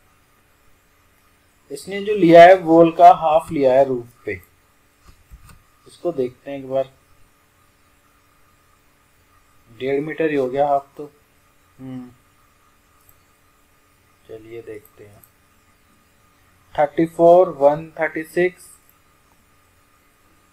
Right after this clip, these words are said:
थर्टी फ़ोर, वन थर्टी एट है और थ्री टेन, थ्री एट है, फ़ोर फ़ोर्टी सेवन,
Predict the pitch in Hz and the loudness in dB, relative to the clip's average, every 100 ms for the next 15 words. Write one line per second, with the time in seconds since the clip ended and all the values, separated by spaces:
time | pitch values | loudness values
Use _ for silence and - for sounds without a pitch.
0 | _ _ _ _ _ _ - 143 - 151 | _ _ _ _ _ _ -4 -4 -4 -12
1 | - 160 165 170 135 143 156 156 - 143 | -4 2 4 4 2 -2 -2 -10 -6 -6
2 | - 143 147 147 165 165 - 139 - - | -6 -4 -4 -2 -4 -4 -6 -12 -12 -14
3 | 143 143 160 160 160 - 135 143 147 160 | -14 -8 -8 -8 -14 -18 -10 -8 -8 -8
4 | 156 151 143 143 139 - 139 127 135 | -16 -14 -16 -16 -20 -18 -18 -18 -18